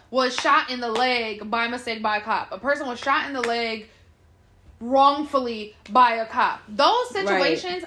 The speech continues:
Speaker 1: are still traumatizing, but people can survive from that. You know what I'm
Speaker 2: Right.
Speaker 1: saying? People can move on from that. To
Speaker 2: They
Speaker 1: shoot
Speaker 2: shot
Speaker 1: this girl
Speaker 2: Ma'Khia
Speaker 1: four
Speaker 2: four
Speaker 1: times
Speaker 2: times
Speaker 1: in the
Speaker 2: point blank
Speaker 1: chest.
Speaker 2: in the chest.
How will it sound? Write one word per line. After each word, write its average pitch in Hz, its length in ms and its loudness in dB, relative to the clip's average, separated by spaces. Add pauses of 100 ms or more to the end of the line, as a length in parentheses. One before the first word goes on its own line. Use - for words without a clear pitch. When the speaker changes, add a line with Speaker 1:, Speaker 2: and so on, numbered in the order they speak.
Speaker 1:
are 269 140 0
still 285 280 -4
traumatizing, 302 720 -4
but 247 120 -4
people 269 200 -8
can 262 180 -10
survive 202 560 -2
from 170 180 -14
that. - 220 -16
You 220 100 -12
know 262 80 0
what - 80 -6
I'm 269 40 -6
Speaker 2:
Right. 262 120 -2
Speaker 1:
saying? - 260 -20
People 302 200 -4
can 311 160 -6
move 240 200 -6
on 233 240 -4
from 214 160 -10
that. 143 180 -8 (580)
To 370 160 0
Speaker 2:
They 359 160 4
Speaker 1:
shoot 415 120 2
Speaker 2:
shot 214 180 4
Speaker 1:
this - 80 -2
girl 302 220 8
Speaker 2:
Ma'Khia 190 280 2
Speaker 1:
four 415 140 4
Speaker 2:
four 233 180 -2
Speaker 1:
times 359 340 4
Speaker 2:
times 330 140 -4
Speaker 1:
in 302 120 -2
the 269 80 -2
Speaker 2:
point 190 120 -6
blank 214 260 0
Speaker 1:
chest. - 120 -8
Speaker 2:
in 170 80 -8
the 170 60 -10
chest. 143 320 -10